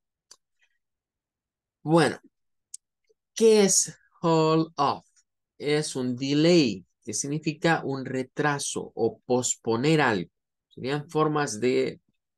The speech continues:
de, de quizás más como posponerlo, vamos a ver.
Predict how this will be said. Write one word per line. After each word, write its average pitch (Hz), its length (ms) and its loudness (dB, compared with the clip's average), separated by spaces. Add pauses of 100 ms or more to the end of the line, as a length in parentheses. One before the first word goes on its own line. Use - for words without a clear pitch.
(240)
de, 107 420 -2
de 95 360 -8
quizás - 340 -10
más 127 280 -4
como 101 400 -14
posponerlo, 110 840 -2
vamos 87 320 -12
a - 100 -12
ver. 62 220 -14